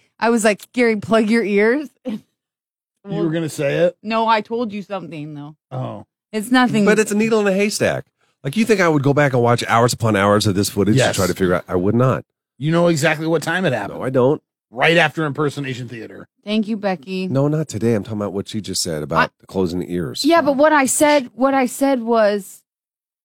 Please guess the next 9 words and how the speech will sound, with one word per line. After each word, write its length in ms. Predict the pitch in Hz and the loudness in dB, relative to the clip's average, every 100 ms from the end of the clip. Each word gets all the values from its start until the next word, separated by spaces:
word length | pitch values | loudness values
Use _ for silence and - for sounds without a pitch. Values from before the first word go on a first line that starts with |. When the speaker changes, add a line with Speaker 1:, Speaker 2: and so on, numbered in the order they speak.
| _ _ _ _ _ | _ _ _ _ _
Speaker 1:
it 140 | 226 214 | -6 0
didn't 280 | 240 202 | 0 2
matter 280 | 202 202 170 | 2 2 0
regardless. 640 | 147 175 190 180 139 139 | -2 0 0 0 -4 -4
It 60 | 190 | -4
was 180 | 170 - | -4 -2
fine. 300 | 185 151 131 | 0 0 0
'Cause 180 | 196 | 0
I, 140 | 202 | 2